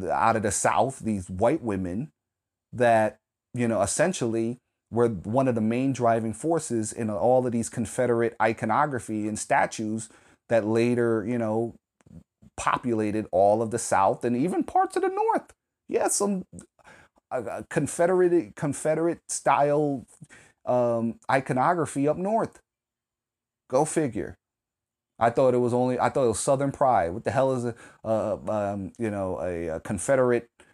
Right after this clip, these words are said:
iconography doing up in, in upstate New York?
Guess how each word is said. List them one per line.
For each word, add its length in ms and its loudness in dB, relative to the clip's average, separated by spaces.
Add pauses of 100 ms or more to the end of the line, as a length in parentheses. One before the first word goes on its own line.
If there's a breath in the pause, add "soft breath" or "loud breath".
(140)
iconography 640 2
doing 320 -2
up 160 -2
in, 240 -4
in 340 -6
upstate 380 -2
New 140 -6
York? 320 -4